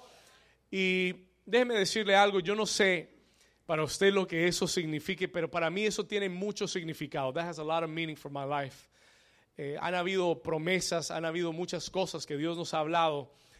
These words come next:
y el Espíritu de Dios está diciendo, "El tiempo es ahora". ¿Cuántos dicen amén a eso? ¿Cuántos le pueden dar un aplauso a Dios por esa palabra? <clears throat> Y es un tiempo glorioso, estamos viendo la iglesia crecer, los grupos crecer,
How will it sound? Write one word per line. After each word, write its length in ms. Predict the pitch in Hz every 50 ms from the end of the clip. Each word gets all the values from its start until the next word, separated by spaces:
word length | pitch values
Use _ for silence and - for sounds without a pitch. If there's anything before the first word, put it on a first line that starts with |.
| - -
y 60 | 156
el 60 | 147 143
Espíritu 500 | 131 - - 190 214 220 190 - 214 196
de 60 | 185
Dios 220 | 185 185 180 147
está 240 | 180 160 - 185 180
diciendo, 720 | 175 170 156 - - 180 180 170 156 151 151 147 135 120 - - - - _
"El 240 | - 151 139 131 123
tiempo 840 | - - - 165 175 180 170 156 143 131 123 - 151 139 135 131 - - - _
es 520 | - 180 160 147 131 117 - - - - - - - - - - - -
ahora". 580 | 160 147 139 131 135 139 139 131 123 117 - -
¿Cuántos 300 | - 175 170 - 180 156
dicen 240 | 165 170 - 175 156
amén 300 | 147 147 160 170 160 151
a 100 | 143 143
eso? 260 | 139 127 - - 123 - - - - - - - - - -
¿Cuántos 200 | - 208 226 233
le 80 | 208 180
pueden 220 | 180 208 202 196
dar 100 | 196 196
un 80 | 190 180
aplauso 400 | 165 - 175 185 185 180 - 180
a 60 | 156
Dios 260 | 156 170 180 165 -
por 160 | - 165 160
esa 160 | 160 - 170
palabra? 540 | - - 160 151 151 147 139 127 123 117 - - - - - - - - - - - - - - -
<clears throat> 540 | 233 - - 247 240 196 139 - - - - - - - - - - - - - - - - - - - - - - - - - - - - - - - - - - - - - - - - - - - - - -
Y 120 | 170 208
es 120 | 226 220
un 120 | 269 254 233
tiempo 320 | - 247 247 202 202 247
glorioso, 460 | 226 226 214 208 214 226 240 233 -
estamos 380 | 220 185 - 214 220 226 220 175
viendo 280 | 185 226 226 226 220 214
la 120 | 202 180
iglesia 420 | 175 160 180 208 202 - 208 185
crecer, 480 | - 185 175 156 - - 196 196 202 196
los 240 | 190 170 160 147 135
grupos 500 | 139 175 208 220 214 - 185 165 - -
crecer, 680 | - 156 160 143 - - 196 196 196 196 196 190 190